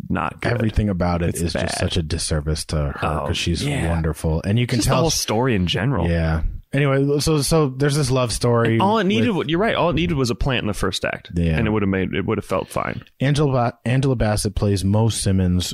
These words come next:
Speaker 2: who is a baseball reporter for E S P N, and she's been assigned to cover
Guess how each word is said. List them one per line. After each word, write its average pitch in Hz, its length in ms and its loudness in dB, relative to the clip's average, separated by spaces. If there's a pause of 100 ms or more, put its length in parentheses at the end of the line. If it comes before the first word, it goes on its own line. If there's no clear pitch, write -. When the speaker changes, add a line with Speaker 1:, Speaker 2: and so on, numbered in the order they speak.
Speaker 2:
who 95 200 2
is 90 320 0 (120)
a 87 340 2 (440)
baseball 117 420 0
reporter 95 420 0
for 85 180 -2
E 82 120 0
S 82 100 0
P - 200 -4
N, 73 260 -4 (360)
and 87 140 -2
she's 110 220 0
been 101 120 0
assigned 92 600 2
to - 120 -2
cover 87 840 0